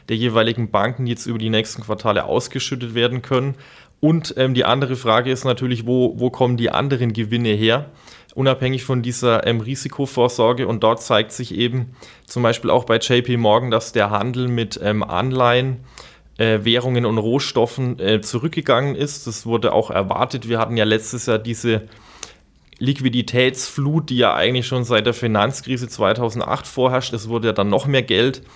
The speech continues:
in den Markt gepumpt und dann ist ja der Handel explodiert, was sich auch in den Quartalszahlen gezeigt hat seit, ähm, letzten Frühjahr bei den Banken.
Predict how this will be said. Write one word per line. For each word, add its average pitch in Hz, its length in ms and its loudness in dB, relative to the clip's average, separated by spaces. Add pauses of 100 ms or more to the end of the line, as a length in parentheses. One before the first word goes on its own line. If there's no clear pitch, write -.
(160)
in - 120 -6
den 120 100 2
Markt 110 360 -2
gepumpt 127 420 -4
und 117 100 -4
dann 113 160 0
ist 120 140 -4
ja 123 80 2
der 104 240 0
Handel 120 420 -2
explodiert, 127 800 -4 (360)
was 120 160 0
sich 120 160 -6
auch 123 120 0
in 127 60 -4
den 120 120 -2
Quartalszahlen 117 1200 0 (280)
gezeigt 110 480 -2
hat 135 160 0
seit, 123 340 2
ähm, 120 200 -2
letzten 120 340 -2
Frühjahr 120 360 0
bei 101 120 4
den 113 160 0
Banken. 120 320 2